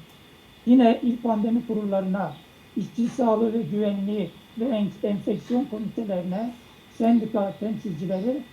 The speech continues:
henüz dahil edilmemiştir. Ekipman eksikliği, fiziki alan uyumsuzluğu nedeniyle tiraj yapılmasında sorunlar yaşandığını bir kez daha görmekteyiz. Özellikle aile sağlık merkezlerinde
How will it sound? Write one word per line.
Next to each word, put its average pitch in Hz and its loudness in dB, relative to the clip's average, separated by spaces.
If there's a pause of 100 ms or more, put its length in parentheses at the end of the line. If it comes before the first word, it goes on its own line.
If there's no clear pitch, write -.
(240)
henüz 226 -2
dahil 196 0
edilmemiştir. 156 -8 (520)
Ekipman 247 2
eksikliği, 208 -2 (380)
fiziki 202 -4
alan 220 2
uyumsuzluğu 196 -4
nedeniyle 190 -2 (560)
tiraj 208 0
yapılmasında 190 -2 (1200)
sorunlar 208 2 (260)
yaşandığını 190 0 (160)
bir 202 -2
kez 165 -4
daha 196 2 (160)
görmekteyiz. 165 -4 (640)
Özellikle 214 2
aile 214 0
sağlık 208 -4
merkezlerinde 180 -2